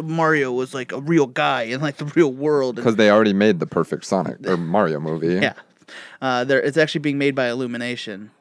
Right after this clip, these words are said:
Speaker 1: uh, which is a th-, animation studio. I, they made, like, the Despicable Me movies and stuff like that. Um,
Speaker 2: Okay.
Speaker 1: but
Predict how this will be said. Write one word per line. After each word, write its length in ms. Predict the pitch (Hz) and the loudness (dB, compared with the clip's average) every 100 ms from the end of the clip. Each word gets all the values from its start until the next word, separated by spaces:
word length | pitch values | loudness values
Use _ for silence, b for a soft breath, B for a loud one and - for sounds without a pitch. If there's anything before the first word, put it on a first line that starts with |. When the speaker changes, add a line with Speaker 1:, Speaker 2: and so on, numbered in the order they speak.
| _ | _
Speaker 1:
uh, 160 | 120 110 - | -14 -14 -12
which 220 | 127 120 | -14 -12
is 280 | 117 110 - - | -10 -12 -14 -14
a 440 | 110 110 95 - _ _ _ _ _ _ - | -12 -12 -14 -20 _ _ _ _ _ _ -20
th-, 100 | - - - | -20 -18 -8
animation 1120 | 127 127 127 143 135 - 123 120 113 113 127 _ | -6 -6 -4 -4 -4 -6 -10 -10 -12 -14 -20 _
studio. 480 | - - 147 123 110 | -20 -8 -4 -4 -4
I, 80 | 113 | -6
they 200 | 120 135 | -8 -8
made, 320 | 135 143 135 127 | -6 -6 -6 -8
like, 200 | 123 123 | -8 -8
the 120 | 120 123 | -12 -12
Despicable 460 | - 123 117 113 | -8 -8 -6 -8
Me 180 | 110 101 | -8 -10
movies 400 | 101 98 104 107 | -10 -10 -10 -12
and 100 | 107 | -12
stuff 200 | - 101 | -12 -10
like 200 | 107 101 | -10 -10
that. 380 | 104 101 101 98 b b b b | -10 -10 -10 -14 b b b b
Um, 200 | 117 113 | -10 -4
Speaker 2:
Okay. 260 | 107 104 110 | -2 -2 -2
Speaker 1:
but 260 | 127 123 | -2 -4